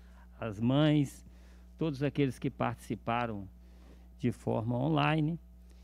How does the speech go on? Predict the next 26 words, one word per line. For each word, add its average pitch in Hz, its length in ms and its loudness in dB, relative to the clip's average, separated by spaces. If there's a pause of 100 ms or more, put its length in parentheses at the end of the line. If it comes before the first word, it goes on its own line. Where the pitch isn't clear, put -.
(340)
E 160 1400 -4
eu 139 100 -2
quero 135 880 -2
dizer 135 560 -4
à 131 140 -2
população 139 720 -2
de 151 80 0
Belo 131 200 -2
Horizonte 127 460 -4
que - 80 -8
esta 147 220 -6
Comissão 147 560 -6
de 170 140 -12
Saúde 139 600 -10 (460)
estará 143 400 -2
vigilante, 175 880 4 (1800)
junto 180 320 -4
com 214 140 -6
vocês. - 720 -8 (720)
E 135 60 -2
não 165 180 -2
tenho 208 240 -2
dúvida 113 340 -4
que, - 100 -14
se - 180 -4
precisarem 135 880 0